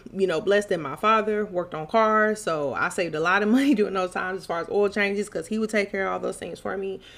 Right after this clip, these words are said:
But the reality is that there's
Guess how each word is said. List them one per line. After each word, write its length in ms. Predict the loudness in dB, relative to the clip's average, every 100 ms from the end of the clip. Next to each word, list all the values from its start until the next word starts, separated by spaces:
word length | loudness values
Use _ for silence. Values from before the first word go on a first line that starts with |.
| -20 -6
But 140 | 0 4
the 80 | 4
reality 520 | 4 2 0 -2 -2
is 260 | -2 -4
that 240 | -4 -6 -8 -16 -20 _ _ _ _ 0
there's 280 | 0 0